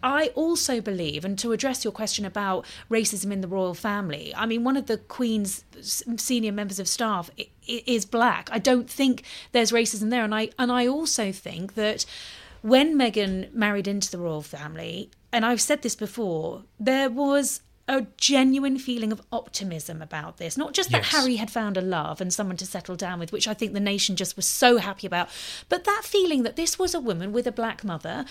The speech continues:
Speaker 1: and a white father who was gonna breathe fresh air into the monarchy, which sounds like a, you know, a bit of a cliche, but I, I think the nation embraced that. I don't want to think of Britain or our press or our royal family as racist. I,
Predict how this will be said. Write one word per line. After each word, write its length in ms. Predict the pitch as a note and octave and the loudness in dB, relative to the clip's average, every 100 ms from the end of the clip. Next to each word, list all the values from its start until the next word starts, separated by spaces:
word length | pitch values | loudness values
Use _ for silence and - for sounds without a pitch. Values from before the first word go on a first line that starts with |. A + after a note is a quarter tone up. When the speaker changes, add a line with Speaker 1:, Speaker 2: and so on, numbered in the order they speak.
| - | -2
Speaker 1:
and 160 | A#3+ A#3 | 2 2
a 40 | |
white 320 | G#3+ A3+ G3+ - | 2 0 -2 -4
father 560 | G3+ E3 D3+ D3+ F#3 - - - - | -4 -4 -4 -4 -4 -8 -18 -12 -2
who 140 | D4 D#4 | 0 2
was 120 | D#4+ | 0
gonna 220 | D#4+ F4+ | 0 -2
breathe 460 | C4 C4+ C#4 C4 C4 - | -2 2 4 4 2 -6
fresh 480 | - - D4+ B3+ C4+ | -14 -4 -2 0 0
air 220 | B3+ A#3 | -2 -4
into 220 | A3+ A3 | -4 -6
the 80 | A3+ | -6
monarchy, 320 | A3+ G#3+ G#3+ | -6 -4 -4
which 160 | G#3 - | -2 -2
sounds 340 | D4 E4 D4+ | -4 -6 -4
like 140 | C4 G#3+ | -4 -6
a, 60 | - - | -12 -8
you 80 | A#3 | -4
know, 80 | G#3+ | -2
a 40 | |
bit 100 | G3+ | 0
of 80 | A#3+ | -2
a 60 | A3+ | -2
cliche, 400 | - C4 A#3+ F#3+ | -4 -2 0 0
but 240 | - - - - - _ _ _ C4 | 0 -2 -4 -20 -20 _ _ _ -8
I, 80 | - | -2
I 160 | C#4+ D#4+ | 0 0
think 400 | D4+ F4 D#4+ - | 0 -2 -4 -6
the 120 | D4+ | -2
nation 440 | C#4+ C#4 B3+ - C4 | 0 2 2 0 -2
embraced 540 | C#4 D4+ E4 F4 - | -2 0 0 0 -2
that. 400 | D#3 D#3+ F3+ - - - | -6 -6 -8 -12 -14 -10
I 20 | F#4+ | -6
don't 120 | B4 | -4
want 120 | - | -4
to 80 | G3 | -4
think 220 | F#3+ F3 | -4 -8
of 180 | E3+ - | -8 -8
Britain 460 | F#3+ E3 E3+ F#3 | -6 -6 -6 -6
or 160 | F3 F3 | -6 -4
our 100 | E3 | -6
press 460 | - - D#3+ G3 G#3 | -6 -8 -8 -6 -4
or 100 | F#3 | -4
our 60 | |
royal 260 | F3+ E3+ E3 | -4 -4 -6
family 380 | F#3+ E3+ E3+ E3+ | -8 -8 -6 -6
as 140 | - | -6
racist. 460 | F#3 F3 - G#3 A3 | -8 -6 -6 -6 -4
I, 200 | C#4 | -6